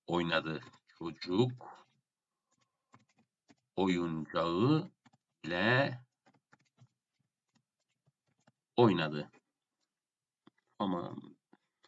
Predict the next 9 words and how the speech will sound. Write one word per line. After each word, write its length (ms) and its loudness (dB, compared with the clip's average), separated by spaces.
Sevgili 280 -6
öğrenciler. 760 -8
Boşluğa 380 6
ne 100 6
getireceğiz? 580 0
La'ibe 580 10
fiilinin 840 4
emri 260 6
hazırını. 760 -2